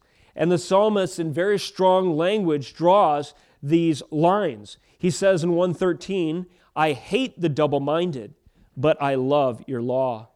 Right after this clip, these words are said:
In his denial, he first calls out in this stanza double-mindedness. Double-mindedness,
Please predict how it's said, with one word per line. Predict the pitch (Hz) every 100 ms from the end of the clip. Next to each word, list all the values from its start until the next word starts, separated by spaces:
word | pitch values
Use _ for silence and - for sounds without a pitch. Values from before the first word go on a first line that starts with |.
| _ _ _ _ _ _ -
In | 151
his | 196 147
denial, | 131 160 156 180 175 127 127 151
he | 147 151
first | 190 185 - -
calls | 165 165 151 156
out | 139 120 - - _ _ -
in | 135 139
this | 143 -
stanza | - 143 143 143 117 110 120 - 131
double-mindedness. | 156 156 135 117 131 139 120 117 117 - - _ _ _ _ _ _ _ _ _ _ _ -
Double-mindedness, | 131 175 190 180 180 160 135 131 - -